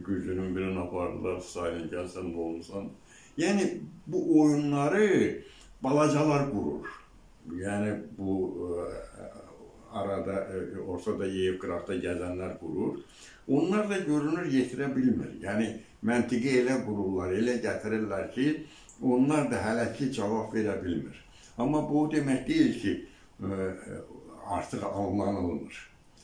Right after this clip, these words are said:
Məsələn, e, mən hələ o Trump, e, prezident olanda ki, dünyadan,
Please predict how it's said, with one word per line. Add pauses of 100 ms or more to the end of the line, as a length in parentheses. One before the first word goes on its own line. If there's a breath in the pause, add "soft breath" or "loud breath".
(440 soft breath)
Məsələn, (1000)
e, (540)
mən
hələ
o
Trump, (240)
e, (320)
prezident
olanda
ki, (320 loud breath)
dünyadan,